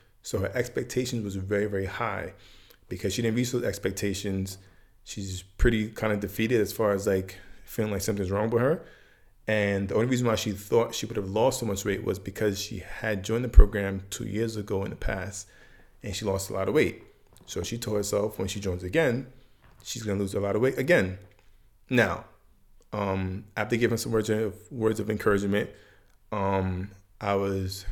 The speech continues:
trying to let her know what was going on from what she was telling me. And I told her that's where she went wrong. See, when you guys are trying to lose weight, you gotta stop trying to lose weight so fast.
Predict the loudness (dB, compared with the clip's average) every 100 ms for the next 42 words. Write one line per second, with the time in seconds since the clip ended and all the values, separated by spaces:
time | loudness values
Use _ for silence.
0 | -6 -10 0 4 6 6 6 4 2 2
1 | 2 2 4 2 2 -2 -12 -20 -8 -4
2 | 0 0 -2 -4 -2 0 2 0 -4 -20
3 | -20 -20 -20 -4 0 0 4 6 6 4
4 | 4 0 0 -2 -2 0 0 -2 -2 -2
5 | -2 -2 -8 -20 -20 -20 -20 -20 -20 -6
6 | 2 4 4 4 4 6 8 8 6 2
7 | 2 2 4 4 2 -8 -20 -20 -18 0
8 | 6 8 8 6 4 2 2 4 4 4
9 | 4 2 -8 0 0 2 0 0 -4 -12